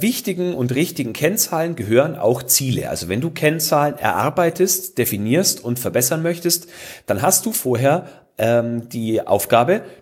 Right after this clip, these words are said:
dir entsprechende Ziele zu setzen. Weil eine Kennzahl ohne Ziel ist im Prinzip nichts wert. Es ist zwar schön, dass man sie sich aufschreibt und anschaut und guckt, wie man sich bewegt, aber wenn kein Ziel dahinter steht,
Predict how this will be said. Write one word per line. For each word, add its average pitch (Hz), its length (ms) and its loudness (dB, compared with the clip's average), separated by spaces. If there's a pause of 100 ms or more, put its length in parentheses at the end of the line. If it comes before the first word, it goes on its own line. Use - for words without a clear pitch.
(100)
dir 160 520 0
entsprechende 127 640 -2
Ziele 196 420 0
zu - 180 -4
setzen. - 500 -2 (720)
Weil 101 140 0
eine 98 180 -4
Kennzahl 180 640 2 (260)
ohne 170 300 4
Ziel 127 440 4
ist 117 140 -2
im 107 100 -6
Prinzip 101 400 -4
nichts 87 280 -4
wert. 110 200 6
Es - 60 -2
ist - 100 -4
zwar 85 140 -6
schön, 120 300 2
dass 127 160 -4
man 98 120 -4
sie 90 80 -6
sich 85 240 -8
aufschreibt 139 560 2
und 92 140 -8
anschaut 131 560 2
und 104 340 -8 (360)
guckt, 131 240 0
wie 113 80 4
man 104 120 2
sich - 160 -4
bewegt, 123 380 4
aber 110 100 0
wenn 120 140 2
kein 175 220 2
Ziel 170 200 0
dahinter 160 320 0
steht, 139 340 0